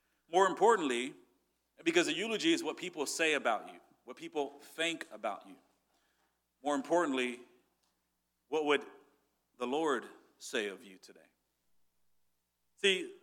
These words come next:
the best thing someone could say of you is that you have loved God and you have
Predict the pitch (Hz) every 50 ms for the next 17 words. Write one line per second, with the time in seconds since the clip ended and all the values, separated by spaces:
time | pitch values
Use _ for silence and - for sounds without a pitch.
0 | _ _ - 165 160 196 240 247 240 - 214 196 196 190 180 160 - 185 180 175
1 | 175 180 175 175 160 143 135 - - - - - - 160 165 165 151 123 110 107
2 | 101 104 107 104 - _ _ _ _ _ _ _ _ _ _ _ - 147 156 135
3 | 160 151 147 139 135 - - - - - - _ _ _ _ _ _ _ _ _
4 | _ - 151 160 151 151 139 123 113 120 127 143 156 160 160 147 143 - 147 143
5 | 135 120 104 98 95 - - _ _ _ _ _ _ _ _ _ _ _ _ _
6 | _ _ _ _ _ 127 135 139 143 135 135 131 120 -